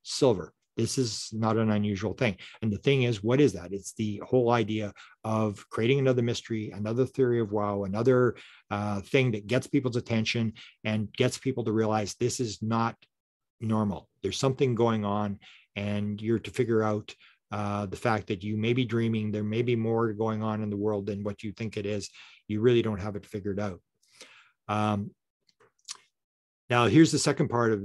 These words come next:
Jacques Vallée's, um, uh, talk about this landing trace, which is pretty significant. I'll explain why. "Obviously, there is physical evidence, two tangible things, the molten metal, which turns out to be brass, and the sand.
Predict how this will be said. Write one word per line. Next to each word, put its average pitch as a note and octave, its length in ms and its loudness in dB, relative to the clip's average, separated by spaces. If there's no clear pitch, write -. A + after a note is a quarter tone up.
Jacques A#2 260 0
Vallée's, G#2+ 760 -2
um, F#2+ 580 -4
uh, G#2 280 -6
talk B2+ 240 2
about A2 220 0
this - 280 -4
landing A2 420 2
trace, G2 340 -8
which G2+ 200 -6
is - 320 -6
pretty C3+ 140 6
significant. G2+ 560 -4
I'll G2+ 140 -4
explain G2 360 -4
why. G2 240 -4
"Obviously, D3+ 520 6
there B2+ 180 6
is B2 100 4
physical A#2 400 0
evidence, G2 540 -6
two D3 140 4
tangible A#2+ 440 2
things, F2 480 -6
the G#2+ 100 -2
molten A2+ 460 0
metal, A#2+ 400 2
which G#2 240 -6
turns A#2 260 0
out A#2 160 0
to - 40 -10
be A#2+ 120 0
brass, G2+ 760 0
and A#2+ 200 2
the B2+ 60 6
sand. C#3+ 500 2